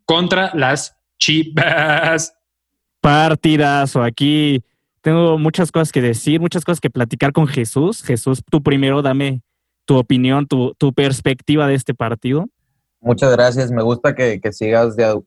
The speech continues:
Speaker 3: educado y con, con una buena, con una buena vibra conmigo, como terminamos el programa anterior. Y
Speaker 2: Claro.
Speaker 3: bueno, el Cruz Azul
Speaker 1: Ya
Speaker 3: tiene
Speaker 1: ves, Sensei.
Speaker 2: No puedo, está muy lejos, pero ganas no me faltan.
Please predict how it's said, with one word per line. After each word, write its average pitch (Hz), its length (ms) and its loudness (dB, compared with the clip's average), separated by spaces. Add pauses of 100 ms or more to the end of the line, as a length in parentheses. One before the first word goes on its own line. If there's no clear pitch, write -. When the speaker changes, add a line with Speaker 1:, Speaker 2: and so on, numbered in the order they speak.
Speaker 3:
educado 120 600 2
y 120 180 0
con, 107 500 -6
con 107 140 -2
una 123 180 0
buena, 120 480 0
con 120 140 -2
una 127 100 2
buena 127 260 2
vibra 127 360 2
conmigo, 117 600 -2 (160)
como 110 240 -4
terminamos 113 480 0
el 113 80 -2
programa 110 300 2
anterior. 117 420 -2 (1040)
Y 135 100 -2
Speaker 2:
Claro. 143 200 2
Speaker 3:
bueno, 202 100 2
el - 60 -2
Cruz 160 200 -2
Azul 185 640 0
Speaker 1:
Ya 131 100 2
Speaker 3:
tiene 131 140 2
Speaker 1:
ves, 147 80 -2
Sensei. 147 420 0 (1500)
Speaker 2:
No 147 180 2
puedo, 185 220 4
está 160 160 0
muy 175 140 4
lejos, 151 320 0
pero 123 160 0
ganas 143 240 -2
no 147 80 0
me 143 120 -2
faltan. 151 360 -6